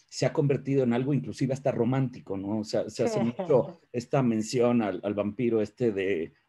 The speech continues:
Speaker 1: del que brilla con el sol, que no sé ni cómo se llama, pero bueno,
Speaker 2: <laughs>
Speaker 1: finalmente, finalmente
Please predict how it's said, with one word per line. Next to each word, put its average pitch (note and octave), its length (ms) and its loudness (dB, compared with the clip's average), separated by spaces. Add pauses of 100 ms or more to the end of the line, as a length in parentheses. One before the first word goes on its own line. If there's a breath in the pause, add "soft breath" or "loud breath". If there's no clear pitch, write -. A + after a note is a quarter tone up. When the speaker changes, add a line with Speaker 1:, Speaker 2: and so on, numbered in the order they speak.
Speaker 1:
del F#2+ 180 -8
que - 140 -4
brilla G#2+ 320 2
con G2+ 160 -4
el G2+ 80 -2
sol, A#2 240 -4
que - 100 -12
no G2+ 120 -6
sé - 120 -10
ni G#2 140 -6
cómo G#2+ 240 -6
se A#2 160 -10
llama, G#2 340 -4
pero F#2 160 -4
bueno, G#2 220 0
Speaker 2:
<laughs> E4+ 340 2
Speaker 1:
finalmente, A2+ 840 4 (300 soft breath)
finalmente A2+ 680 0